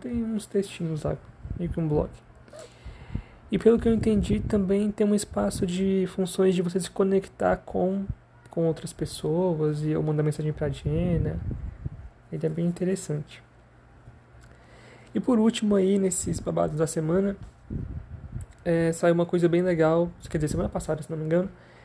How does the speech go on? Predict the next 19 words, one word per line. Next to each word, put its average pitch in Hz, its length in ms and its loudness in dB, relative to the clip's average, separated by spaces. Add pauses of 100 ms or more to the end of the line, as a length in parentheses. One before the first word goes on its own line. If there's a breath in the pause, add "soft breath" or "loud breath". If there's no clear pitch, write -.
(120)
que 214 140 -6
foi 196 340 4
um 196 80 2
glossário 190 580 4
gratuito, 170 680 -2 (260)
um 165 60 -14
P 160 140 -6
D 160 100 0 (220)
F. 175 260 -6 (920 loud breath)
É 175 40 -4
um 165 140 2
livrinho 160 380 2
ali 156 160 2
de 147 120 -6
nove 160 220 0
páginas 160 560 2
da 165 460 2
Grace 151 280 0
Fugasa, 160 520 -2